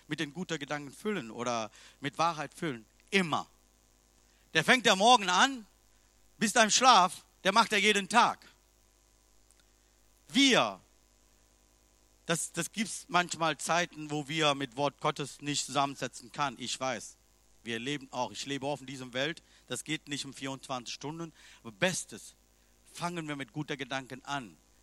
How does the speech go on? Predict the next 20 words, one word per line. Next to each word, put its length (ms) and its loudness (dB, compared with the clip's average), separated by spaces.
Direkt, 420 -6
noch 220 -4
kein, 280 -6
das 160 -8
Morgen 360 -4
früh 320 -8
da, 380 0
stehst 360 -8
du 60 -8
auf, 280 -4
"Herr, 280 -4
ich 300 -10
warte 340 -4
von 260 -14
dir." 260 -10
Das 160 -4
ist 100 -4
schon 240 -4
gut 280 -6
erstmal. 360 -16